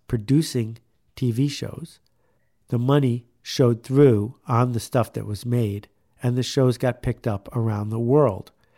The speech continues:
So people around the world grew up watching American sitcoms with their two-car garages, with no real problems of existence, just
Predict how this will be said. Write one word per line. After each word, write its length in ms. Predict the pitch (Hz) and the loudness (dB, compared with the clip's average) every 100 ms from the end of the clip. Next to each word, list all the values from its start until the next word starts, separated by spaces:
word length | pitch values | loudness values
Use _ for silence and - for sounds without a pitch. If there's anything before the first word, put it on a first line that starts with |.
| _ | _
So 180 | - 175 | -2 2
people 440 | - 208 202 185 - | 4 4 2 -2 0
around 500 | 139 139 135 147 147 | 2 4 4 4 2
the 100 | 143 | 2
world 420 | 135 147 123 110 _ | 4 6 4 0 _
grew 280 | - 135 139 | 2 6 8
up 380 | 147 139 - - _ _ _ _ | 6 2 -4 -20 _ _ _ _
watching 640 | 123 131 143 - 113 110 - | 2 4 4 0 -6 -6 -8
American 500 | 123 113 107 107 117 | -4 -2 -2 -4 -6
sitcoms 680 | 107 143 147 110 101 - - _ _ _ _ _ | -2 -4 -4 -12 -12 -16 -20 _ _ _ _ _
with 140 | 147 143 | 2 6
their 160 | 147 | 4
two-car 520 | 143 - 135 139 135 | 4 2 0 2 2
garages, 760 | 123 131 117 107 101 113 113 - _ _ _ _ _ - | 2 0 0 -2 -4 -6 -8 -12 _ _ _ _ _ -2
with 120 | 147 | 4
no 300 | 156 156 151 _ | 6 4 2 _
real 220 | 131 131 131 | 2 4 4
problems 580 | - 127 120 120 120 | 2 2 2 0 -4
of 140 | 110 107 | -4 -4
existence, 760 | 107 110 135 - 101 - - _ _ _ _ - | -2 0 0 0 -8 -8 -18 _ _ _ _ 0
just 380 | 156 165 - | 2 2 -2